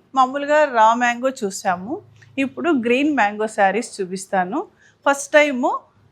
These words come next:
గ్రీన్ మ్యాంగో శారీస్ నేను ఇంట్రడ్యూస్ చేస్తున్నాను. ఇవి just like సిల్క్ శారీసే, but లైట్ వెయిట్ ఉంటాయి. ఆ,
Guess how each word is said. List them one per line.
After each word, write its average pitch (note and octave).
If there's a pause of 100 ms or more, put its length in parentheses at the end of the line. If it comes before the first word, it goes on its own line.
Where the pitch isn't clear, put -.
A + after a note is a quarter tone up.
(160)
గ్రీన్ B3+
మ్యాంగో G#3+
శారీస్ G3+
నేను A#3
ఇంట్రడ్యూస్ G3
చేస్తున్నాను. F#3+ (340)
ఇవి D#4+
just B3+
like C#4+
సిల్క్ E4
శారీసే, C#4+ (280)
but D#4
లైట్ B3
వెయిట్ C#4
ఉంటాయి. G#3+ (460)
ఆ, B3+